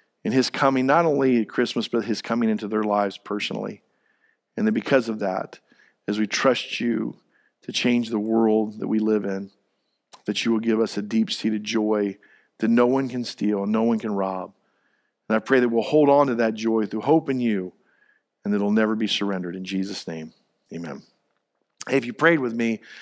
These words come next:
make sure you fill out an online Connect card. Uh, Dan will put that up there for you. Um, fill out your Connect card each week. It's one of the ways we know who you are, know what's going on in your life,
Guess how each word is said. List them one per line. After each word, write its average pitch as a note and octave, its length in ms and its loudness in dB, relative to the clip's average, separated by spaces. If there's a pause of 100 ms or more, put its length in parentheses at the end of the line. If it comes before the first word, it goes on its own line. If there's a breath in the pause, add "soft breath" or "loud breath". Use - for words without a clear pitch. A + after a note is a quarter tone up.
(160 loud breath)
make C3+ 140 2
sure C#3+ 160 2
you C3 80 6
fill C3+ 180 2
out B2+ 100 6
an B2 40 2
online B2+ 320 2
Connect B2 340 0
card. B2 440 2
Uh, G2+ 100 -2
Dan A#2 300 2
will A2+ 80 2
put A2+ 220 -8
that A2+ 120 4
up A#2 160 2
there A#2 140 -2
for A#2+ 240 0
you. A2+ 140 4 (380 loud breath)
Um, G#2 220 0
fill B2+ 200 2
out B2 140 2
your - 80 -8
Connect B2 240 0
card B2 180 4
each - 180 -4
week. A#2 180 2
It's - 140 -8
one A#2+ 40 2
of A#2 60 0
the A2+ 40 0
ways A2+ 200 2
we G#2+ 60 -4
know G#2+ 160 -2
who G#2 60 -4
you G2+ 180 0
are, A2+ 360 4 (360 loud breath)
know A2+ 80 2
what's A2+ 140 0
going A2 160 0
on G2+ 80 0
in G2 40 -2
your G2 100 -2
life, A2 360 2